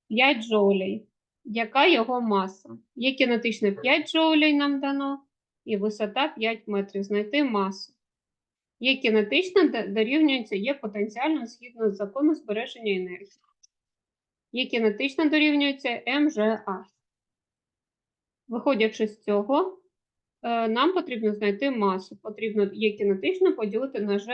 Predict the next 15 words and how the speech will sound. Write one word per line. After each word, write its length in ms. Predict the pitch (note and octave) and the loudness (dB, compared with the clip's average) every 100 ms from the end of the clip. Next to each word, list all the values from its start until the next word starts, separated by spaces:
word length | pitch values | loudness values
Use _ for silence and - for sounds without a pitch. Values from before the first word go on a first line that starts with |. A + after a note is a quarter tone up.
| B3+ | -4
Аш. 240 | G#3+ F#3 - - _ _ _ _ _ _ _ _ _ _ _ _ - | -4 -6 -8 -20 _ _ _ _ _ _ _ _ _ _ _ _ 0
П'ять 300 | C#4 G4 D4+ | 2 2 0
поділити 440 | G#3+ A3 C#4+ B3+ | 2 4 2 2
на 160 | A3+ A3+ | 0 0
п'ятдесят, 640 | A#3 A3 G#3+ G#3+ G#3 G3 | 0 0 0 0 -4 -4
це 100 | A3 | -8
буде 220 | G#3+ G#3+ | -6 0
нуль 160 | G#3+ G#3 | 2 2
цілих 400 | C#4+ F4 F#4+ F4 | 2 4 4 4
одна 300 | A3 A3+ G#3 | 0 2 0
десята 460 | G3+ G#3 D#4 D#4+ | 0 -2 -2 -2
кілограм 600 | B3+ A3 A3 A3+ G#3+ G3 F#3+ | -2 0 0 0 -2 -2 -2
або 340 | G3+ A3 D#4 | -4 0 0
сто 420 | D#4 - A#3 B3 - | 0 -6 -8 -6 -2
грамів. 440 | G#3+ G3 G#3 G#3+ | 2 2 0 -4